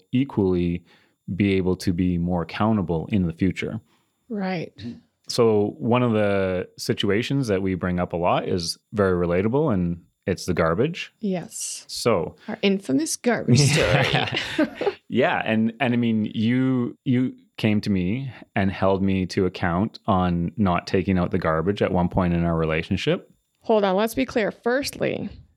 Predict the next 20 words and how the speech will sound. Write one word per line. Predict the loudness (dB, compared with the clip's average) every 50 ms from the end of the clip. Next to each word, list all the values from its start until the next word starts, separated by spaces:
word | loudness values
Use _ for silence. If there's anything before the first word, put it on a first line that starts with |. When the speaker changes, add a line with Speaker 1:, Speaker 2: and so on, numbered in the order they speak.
| _ _ _ -6 -4 -4 -2 -2 0
Speaker 2:
to | 2 2 4
Speaker 1:
<laughs> | 4
Speaker 2:
reiterate, | 4 2 2 0 0 0 0 0 -2 -4 -4 -4 -4 -4 -6 -6 -6 -8 -8 -8 -8 -12 -20 -20 -20 -20 _ _ _ _ -4
I | -2 -2 0
had | 0 -2 -4 -4
the | -6 -6 -4 -4
expectation | -4 -4 -6 -10 -8 -4 -2 -2 -2 -2 -6 -8 -8 -4 -2 0 0 0 0 -2 -2 -2 -2 -2
that | -2 -4 -4 -4
you | -6 -6 -4 -2 -2 -2
knew | 0 0 0 0 0 0 0
if | -2 -4
the | -6 -6
garbage | -4 -4 -4 -4 -4 -6 -8 -6 -6
was | -4 -2
overflowing, | 0 0 0 -2 -4 -6 -4 -4 -2 0 0 0
you | -2 -2
would | -2 -4 -6
take | -6 -8 -8 -6 -4
it | -2 -2
out. | -2 -2 -4 -6 -10